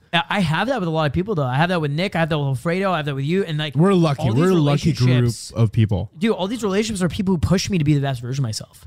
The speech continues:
Speaker 2: Yeah.
Speaker 1: Right? For example, when I saw you during covid lockdowns, I literally saw your life going to shit. Well, the way I saw it, dude, when I saw you just, like, comfy with your girlfriend.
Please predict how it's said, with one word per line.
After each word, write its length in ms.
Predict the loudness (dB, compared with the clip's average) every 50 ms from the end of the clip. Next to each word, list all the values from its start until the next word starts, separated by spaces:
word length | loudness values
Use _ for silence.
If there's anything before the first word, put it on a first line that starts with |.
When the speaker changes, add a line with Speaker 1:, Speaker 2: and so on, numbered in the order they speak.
| -12 _
Speaker 2:
Yeah. 300 | 2 4 4 4 4 2
Speaker 1:
Right? 400 | 0 -2 -2 -6 -8 -14 -20 -20 -20 _ _
For 80 | 0 0
example, 320 | 2 2 2 0 0 0
when 120 | 0 0
I 120 | 0 0 -2
saw 260 | -2 -2 -2 0 0
you 140 | 0 0 -2
during 160 | -4 -4 -4
covid 180 | -4 -4 -2 0
lockdowns, 760 | 0 0 0 0 0 -2 -2 0 -2 -2 -4 -6 -6 -8 -8 _ _ _ _ _ -20 -20 _ _ _ _ _
I 80 | -4 -2
literally 180 | 0 0 -2
saw 240 | -2 -4 -4 -2 0
your 120 | 0 2 2
life 200 | 0 0 -2 -2
going 160 | 0 0 0
to 60 | 0
shit. 320 | 0 0 -2 -2 -2 -4 -8 -16 -20 -20 _ -10
Well, 140 | -6 -4
the 80 | -2 0
way 120 | 0 0
I 60 | 0 -2
saw 240 | -2 -4 -4 -4
it, 100 | -4 -2
dude, 180 | -2 0 0 0
when 100 | 0 0
I 60 | 0
saw 300 | -2 -2 -2 -2 -2 0 0
you 460 | 0 0 0 0 0 0 -2 -4 -6 _ _ _ -20 -20 -6 0
just, 140 | 2 2 4 2
like, 140 | 0 -2
comfy 360 | -2 -2 0 0 0 -2 -2 -2
with 140 | 0 0 0
your 100 | -2 -2
girlfriend. 640 | -2 -2 -4 -2 0 0 0 2 0 0 -4 -6